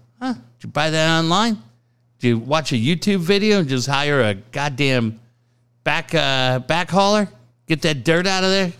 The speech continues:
Fuck you doing. And then you do what so many have done. You go to dave and jeff show dot com to the sponsor page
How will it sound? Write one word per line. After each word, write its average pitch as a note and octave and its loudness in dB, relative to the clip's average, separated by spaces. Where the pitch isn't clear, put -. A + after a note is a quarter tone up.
Fuck F#3+ -12
you - -14
doing. D#2+ -20
And A#2+ -2
then D#3+ 0
you G#2+ -6
do B2+ 4
what A#2 2
so C#3 0
many D3 2
have F2+ 0
done. D2 -10
You F#2 -12
go A2+ 0
to G#2+ 0
dave B2 0
and G#2+ -2
jeff B2+ 0
show A2 0
dot G#2 -2
com A2 0
to A2+ -2
the F#2 -4
sponsor C3+ -4
page E2 -6